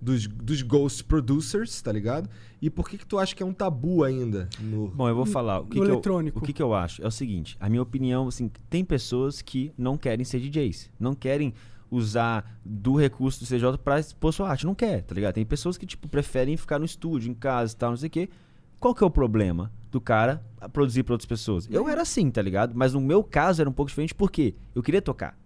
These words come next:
Speaker 2: Então eu comecei a terceirizar o meu sonho pra uma outra pessoa. Quando eu comecei a ver s-, músicas de outras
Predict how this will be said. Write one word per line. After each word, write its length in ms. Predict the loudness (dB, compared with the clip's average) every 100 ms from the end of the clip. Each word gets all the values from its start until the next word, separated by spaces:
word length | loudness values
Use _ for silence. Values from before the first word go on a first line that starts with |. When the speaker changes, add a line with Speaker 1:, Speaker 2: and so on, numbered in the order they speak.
| -20 -20 -20 -8 -4
Speaker 2:
Então 320 | 2 2 4
eu 80 | 0
comecei 380 | 2 -2 0 -4
a 20 |
terceirizar 1120 | 0 -2 0 0 0 0 -2 0 -2 -2 -12 -20 -8
o 60 | 0
meu 240 | 2 4
sonho 500 | 0 -2 -4 -2 -4 -8 -10
pra 100 | -4
uma 120 | -2
outra 240 | 0 -2 -4
pessoa. 480 | -8 -8 -8 -8 -10 -18 -20 -20 -20 -10
Quando 120 | -4 -2
eu 40 |
comecei 260 | -2 -2 -2
a 20 |
ver 100 | -2
s-, 220 | -4 -10 -8
músicas 320 | -6 -4 -4
de 80 | 0
outras 300 | 0 0 -10